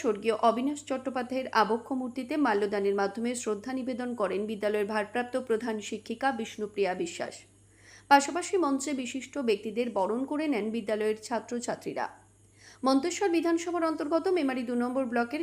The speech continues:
সাতগেছিয়া শ্রীধরপুর অবিনাশ ইনস্টিটিউশন উচ্চ বিদ্যালয়ে এই ঠান্ডা পানীয় জলের মেশিনের একটি চাহিদা ছিল।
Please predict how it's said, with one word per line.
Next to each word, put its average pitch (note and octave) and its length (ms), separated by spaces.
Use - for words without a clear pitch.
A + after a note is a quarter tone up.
সাতগেছিয়া A#3+ 600
শ্রীধরপুর B3+ 460
অবিনাশ B3+ 360
ইনস্টিটিউশন A#3+ 680
উচ্চ A#3+ 160
বিদ্যালয়ে F3 440
এই C4 80
ঠান্ডা B3+ 300
পানীয় C#4+ 320
জলের C#4+ 340
মেশিনের A3+ 380
একটি A3+ 180
চাহিদা - 380
ছিল। D#3+ 140